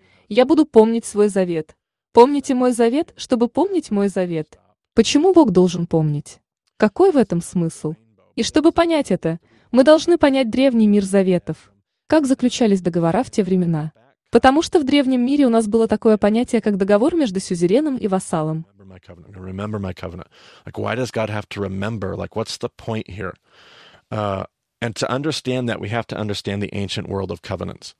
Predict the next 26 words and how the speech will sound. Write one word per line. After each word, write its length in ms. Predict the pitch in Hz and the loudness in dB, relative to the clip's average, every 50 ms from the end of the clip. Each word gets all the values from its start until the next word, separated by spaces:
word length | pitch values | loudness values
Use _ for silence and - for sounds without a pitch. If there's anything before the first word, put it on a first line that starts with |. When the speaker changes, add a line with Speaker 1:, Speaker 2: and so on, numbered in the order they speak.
| _ _ _ _ _ _ - - - - - _ | _ _ _ _ _ _ -20 -20 -20 -20 -14 _
Speaker 2:
Because 200 | 104 98 117 110 | -8 -6 -6 -4
in 60 | 107 | -4
the 140 | 110 - - | -6 -6 -4
ancient 300 | 120 135 131 - 151 107 | -6 -6 -6 -6 -6 -4
world, 220 | 107 113 113 104 | -4 -4 -4 -4
we 120 | 101 107 98 | -4 -6 -6
had 460 | 98 107 101 101 101 98 92 92 - _ _ | -4 -6 -4 -4 -4 -6 -8 -10 -12 _ _
what 140 | _ 98 80 | _ -8 -6
was 120 | 90 101 - | -6 -8 -8
called, 460 | - - 107 98 98 95 92 90 90 _ _ _ _ _ _ _ _ _ _ - | -8 -6 -4 -4 -4 -4 -6 -8 -14 _ _ _ _ _ _ _ _ _ _ -12
uh, 100 | 104 90 | -10 -6
I 60 | - | -6
used 160 | 123 139 - | -6 -6 -6
to 60 | - - | -8 -10
call, 260 | - 135 117 101 - - | -8 -6 -8 -8 -8 -10
I 100 | 101 104 | -8 -8
used 160 | 123 - - | -8 -8 -10
to 60 | - | -12
say 200 | - - 95 95 | -10 -8 -8 -8
this 180 | 90 92 - - | -8 -10 -12 -12
word 200 | 90 87 85 - | -12 -12 -12 -14
wrong. 160 | - - - _ | -18 -18 -18 _
I 40 | - | -10
used 140 | 104 117 - | -10 -8 -8
to 80 | 107 98 | -8 -8
say 260 | - 98 90 87 | -6 -8 -8 -8